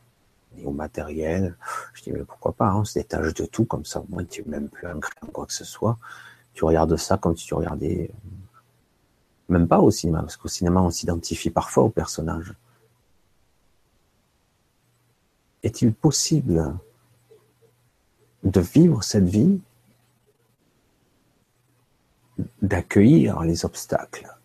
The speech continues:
que la vie nous am-, nous apporte pour progresser, expérimenter, d'accord,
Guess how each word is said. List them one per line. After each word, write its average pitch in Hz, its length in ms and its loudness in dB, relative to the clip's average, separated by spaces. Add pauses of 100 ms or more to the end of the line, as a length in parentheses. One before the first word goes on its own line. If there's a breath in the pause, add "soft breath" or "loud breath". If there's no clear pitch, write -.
que - 100 -4
la 80 140 0
vie 87 260 -4 (800)
nous 78 260 -8
am-, 78 240 -10
nous 85 240 -4
apporte - 440 0
pour - 260 -10 (560)
progresser, - 640 -2 (480 loud breath)
expérimenter, 85 960 0 (260)
d'accord, - 580 -4